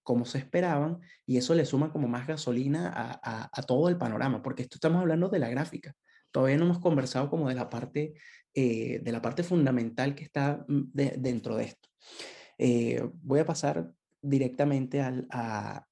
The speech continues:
al Dow Jones, porque al final realmente la, las tres gráficas están,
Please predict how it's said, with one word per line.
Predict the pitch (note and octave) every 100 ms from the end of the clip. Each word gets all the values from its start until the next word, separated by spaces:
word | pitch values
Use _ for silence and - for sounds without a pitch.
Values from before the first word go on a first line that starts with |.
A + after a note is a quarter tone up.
| _
al | B2 A#2+
Dow | B2 C#3 C#3+
Jones, | D#3 B2+ C#3 _ _ _
porque | - A#2+
al | C3
final | C3 C#3 D#3 F3 -
realmente | D3 D3 D#3+ D#3+ D#3+
la, | C3 C3+
las | C3+ B2+
tres | - D3+
gráficas | E3 F3 F3 F3 D#3
están, | C#3 - D3 D#3+ E3